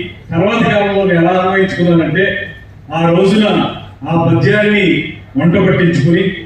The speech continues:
కేవలం చదవడం మాత్రమే కాకుండా దాని ప్రతిపదార్థాన్ని తెలిసి, తెలియజేసుకుని దాన్ని జీవితంలో అన్వయించుకున్నారు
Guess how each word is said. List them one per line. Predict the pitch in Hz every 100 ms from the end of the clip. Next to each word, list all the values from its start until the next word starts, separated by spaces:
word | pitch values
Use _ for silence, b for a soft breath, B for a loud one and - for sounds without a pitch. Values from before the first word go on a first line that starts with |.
| - - -
కేవలం | 175 185 208 202 170
చదవడం | 175 208 214 208
మాత్రమే | 190 180 175 165
కాకుండా | 160 156 147 139 120 - - - - -
దాని | 165 175 175
ప్రతిపదార్థాన్ని | 170 185 196 202 214 208 202 190 165
తెలిసి, | 165 170 170 170
తెలియజేసుకుని | 170 185 180 165 - 190 196 - - 165 - - - - 139 139 - 127
దాన్ని | 170 208 208 180 151 - - - 131
జీవితంలో | 214 233 240 226 202
అన్వయించుకున్నారు | 180 202 220 214 214 202 196